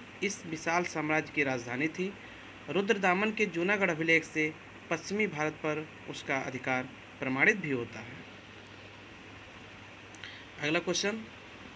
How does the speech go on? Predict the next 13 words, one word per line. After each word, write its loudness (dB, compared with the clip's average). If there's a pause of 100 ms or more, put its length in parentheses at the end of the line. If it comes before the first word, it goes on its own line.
(1800)
सेल्यूकस, 4 (280)
जिनको 2
अलेक्जेंडर 6
द्वारा 4
सिंध 2
एवं 4
अफगानिस्तान 2
का -2
प्रशासक -2 (380)
नियुक्त 4
किया 8
गया 6
था, 0